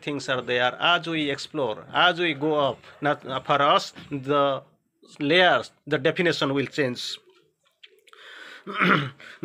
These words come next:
Not, without faith, nothing decisive can be ach-, achieved. To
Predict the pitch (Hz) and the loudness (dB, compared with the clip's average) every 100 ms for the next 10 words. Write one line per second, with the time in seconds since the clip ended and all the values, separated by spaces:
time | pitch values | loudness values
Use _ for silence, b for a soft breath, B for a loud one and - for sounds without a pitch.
0 | 170 196 - - 175 214 240 247 247 - | 4 4 0 0 2 4 4 4 2 2
1 | 175 180 180 180 - 208 175 190 - 240 | 2 2 2 0 0 -2 0 2 2 2
2 | - 247 202 175 147 147 180 - 180 190 | 0 -2 0 0 0 0 -2 0 0 0
3 | 165 127 - - | -2 -4 -8 -8